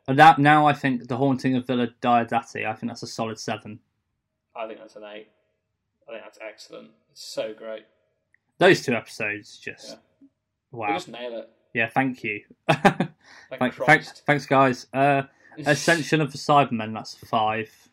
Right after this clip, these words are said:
Speaker 2: It's a five.
Speaker 1: And The Timeless Children is a two,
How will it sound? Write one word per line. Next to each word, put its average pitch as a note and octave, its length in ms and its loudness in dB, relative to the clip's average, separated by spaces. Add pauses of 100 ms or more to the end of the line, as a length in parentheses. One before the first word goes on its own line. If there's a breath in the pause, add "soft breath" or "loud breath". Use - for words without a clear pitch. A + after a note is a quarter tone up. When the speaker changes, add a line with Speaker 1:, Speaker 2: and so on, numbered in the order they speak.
(280)
Speaker 2:
It's - 80 -20
a A2 80 -20
five. A2+ 480 -14 (760)
Speaker 1:
And A2+ 420 -2
The A2+ 60 -20
Timeless B2+ 320 0
Children A2+ 260 -4
is A2 100 -10
a A2 40 -14
two, G#2 340 -8